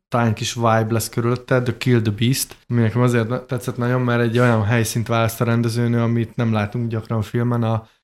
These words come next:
brazil-argentin határ, ami egy ilyen <clears throat> dzsungel közepére ékelt város, és ilyen nagyon párás a film, és igazából ez is inkább ilyen hangulat,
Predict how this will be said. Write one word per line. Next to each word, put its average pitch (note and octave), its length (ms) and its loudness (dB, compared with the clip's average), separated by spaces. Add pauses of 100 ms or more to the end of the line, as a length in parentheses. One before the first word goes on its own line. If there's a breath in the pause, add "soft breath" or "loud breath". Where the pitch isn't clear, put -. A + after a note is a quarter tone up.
brazil-argentin A#2 840 0
határ, A2+ 400 0
ami A2+ 160 2
egy A2 160 0
ilyen A#2 260 0 (120)
<clears throat> D#3 160 2
dzsungel A#2 640 0 (180)
közepére A#2 680 0
ékelt A2+ 400 0
város, G#2+ 420 0
és - 200 -4
ilyen A2+ 200 0
nagyon A2 300 0
párás G2+ 460 0
a - 40 -4
film, A2 340 -2
és G#2 240 -6 (320 soft breath)
igazából A2 440 2
ez A2 60 4
is - 140 -2
inkább A2 260 -2
ilyen A2 200 0
hangulat, G#2+ 540 0